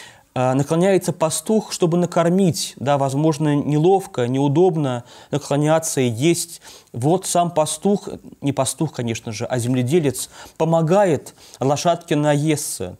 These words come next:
Так описывается отношение Бога и Израиля, и шире Бога и человека. «Так неужели они не вернутся в Египет?» Знак вопроса. «Ассирия будет царем их.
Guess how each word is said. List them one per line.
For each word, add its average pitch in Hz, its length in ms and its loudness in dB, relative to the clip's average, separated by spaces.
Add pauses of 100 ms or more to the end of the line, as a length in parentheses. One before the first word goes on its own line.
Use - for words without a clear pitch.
Так 185 320 2
описывается 131 1000 -2 (440)
отношение 127 880 -2
Бога 151 680 0 (320)
и 143 260 -2
Израиля, 104 720 -2 (140)
и 101 320 -4
шире 156 400 0
Бога 123 460 -2
и 117 220 -10
человека. 104 760 -6 (1700)
«Так 170 240 0
неужели 175 800 4 (260)
они 165 300 4
не 175 120 6
вернутся 165 480 2
в 156 40 2
Египет?» 170 580 2 (160)
Знак 117 240 -4
вопроса. 131 580 0 (320)
«Ассирия 190 720 2
будет 180 420 4
царем 143 360 2
их. - 480 0